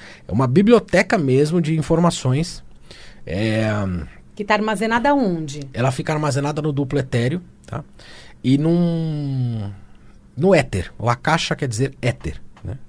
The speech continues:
Speaker 1: Então, duplo etéreo. No nosso duplo etéreo e também numa, numa camada deles lá. Então, todos eles têm esse acesso,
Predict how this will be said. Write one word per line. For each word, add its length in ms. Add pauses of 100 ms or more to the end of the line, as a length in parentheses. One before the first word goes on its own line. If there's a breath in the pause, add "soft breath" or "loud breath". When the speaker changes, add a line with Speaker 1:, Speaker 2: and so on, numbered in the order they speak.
(280)
Speaker 1:
Então, 160 (100)
duplo 300
etéreo. 340 (640 soft breath)
No 140
nosso 320
duplo 180
etéreo 220
e 40
também 400
numa, 520
numa 240
camada 560
deles 460
lá. 260 (180)
Então, 200
todos 360
eles 200
têm 160
esse 120
acesso, 320